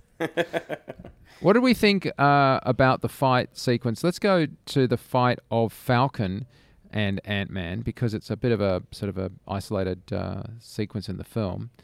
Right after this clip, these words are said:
Speaker 2: What'd you think? Did it make sense? Was it, I mean, I kind of liked the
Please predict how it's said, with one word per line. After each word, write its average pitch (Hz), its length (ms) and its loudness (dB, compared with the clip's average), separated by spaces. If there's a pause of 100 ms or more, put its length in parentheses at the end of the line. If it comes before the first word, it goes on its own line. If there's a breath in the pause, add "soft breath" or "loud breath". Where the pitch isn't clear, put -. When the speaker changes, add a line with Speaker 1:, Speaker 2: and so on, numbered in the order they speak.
(1000 soft breath)
Speaker 2:
What'd 131 160 -2
you - 60 -10
think? 98 200 -2 (180)
Did 113 140 2
it - 60 0
make 120 220 0
sense? 131 440 0
Was 110 180 -2
it, 107 220 2 (1160)
I 127 40 -2
mean, 135 100 4
I 156 40 6
kind 165 220 4
of 113 100 4
liked 123 320 4
the 101 320 -2